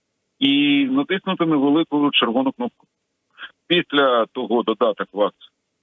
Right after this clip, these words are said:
перепитує, чи ви дійсно бачите, чи чуєте.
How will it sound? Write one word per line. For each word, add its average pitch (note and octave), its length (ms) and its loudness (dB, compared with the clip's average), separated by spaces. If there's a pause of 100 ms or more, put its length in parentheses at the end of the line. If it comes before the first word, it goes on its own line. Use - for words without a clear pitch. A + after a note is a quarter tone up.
(280)
перепитує, A2+ 800 -2 (260)
чи - 220 2
ви G#2 160 0
дійсно G2+ 560 -2
бачите, A#2+ 480 -2
чи - 200 0
чуєте. D3+ 480 0